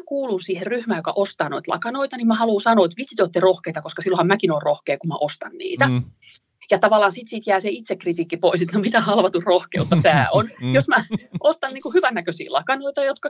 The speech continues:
Speaker 1: kertoo mun elämän arvoista, ja sit toi tekee hyvännäköisiä lakanoita, mitkä kertoo niiden elämän arvoista, niin eihän tässä ole niinku mitään rohkeaa.
Speaker 2: Mm.
Speaker 1: Mut kun kysymys on ihmisen identiteetistä, niin kun, että eihän kukaan, joka ostaa ne lakanat ja tykkää niistä, niin en sano, että "olipa tylsä ratkaisu",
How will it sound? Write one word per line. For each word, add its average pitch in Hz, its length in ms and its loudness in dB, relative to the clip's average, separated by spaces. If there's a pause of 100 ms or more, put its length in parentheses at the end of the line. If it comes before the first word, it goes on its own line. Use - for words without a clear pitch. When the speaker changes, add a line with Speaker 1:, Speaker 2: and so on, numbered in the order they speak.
(160)
Speaker 1:
kertoo 254 340 -2
mun 143 120 -4
elämän 190 260 -2
arvoista, 277 460 -4
ja 262 100 -4
sit 262 160 -14
toi 277 180 -4
tekee 311 320 2
hyvännäköisiä 143 520 -4
lakanoita, - 400 -4
mitkä 131 180 -14
kertoo 180 280 0
niiden 190 240 2
elämän 139 240 -4
arvoista, - 380 -4
niin 202 40 -4
eihän 208 100 -6
tässä 220 160 -6
ole 208 40 0
niinku 208 100 -2
mitään 190 360 0 (220)
rohkeaa. - 680 2 (220)
Speaker 2:
Mm. 127 240 0 (440)
Speaker 1:
Mut 226 100 -2
kun 226 100 -10
kysymys 277 340 0
on 180 100 4
ihmisen 196 440 -2
identiteetistä, 208 800 -2 (460)
niin 180 140 4
kun, 175 120 4
että 170 320 0 (440)
eihän 208 200 -2
kukaan, 226 360 2
joka 156 180 0
ostaa 170 380 0
ne 143 140 -8
lakanat 202 420 0
ja 160 60 -16
tykkää 180 420 -4
niistä, 151 300 -6
niin 165 200 2
en 208 120 2
sano, 208 180 4
että 160 120 -2
"olipa 165 200 2
tylsä 151 280 0
ratkaisu", 120 440 -2